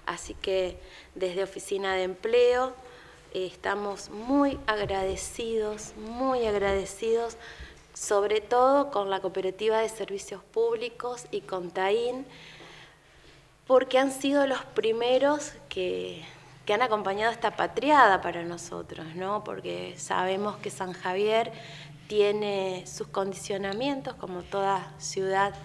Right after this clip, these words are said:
en crecimiento, y que abordemos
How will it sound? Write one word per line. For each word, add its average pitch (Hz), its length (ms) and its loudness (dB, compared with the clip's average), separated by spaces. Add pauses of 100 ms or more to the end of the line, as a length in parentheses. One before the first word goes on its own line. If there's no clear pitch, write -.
(240)
en 190 180 -6
crecimiento, 240 1000 -4 (500)
y 196 140 -4
que 180 480 0
abordemos 233 960 2